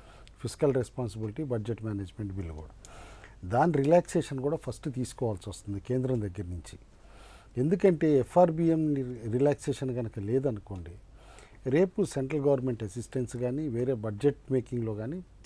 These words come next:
చాలా సవాళ్ళు ఎదుర్కొనాల్సి వస్తుంది మనం. అయితే ఇప్పుడు already కన్సాలిడేటెడ్ నెంబర్స్ వచ్చినాయా,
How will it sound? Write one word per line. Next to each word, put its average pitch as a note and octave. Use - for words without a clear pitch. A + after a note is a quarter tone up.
చాలా B2
సవాళ్ళు A#2
ఎదుర్కొనాల్సి A2
వస్తుంది F#2
మనం. E2+
అయితే D#3
ఇప్పుడు D#3+
already D#3+
కన్సాలిడేటెడ్ C#3
నెంబర్స్ C3
వచ్చినాయా, B2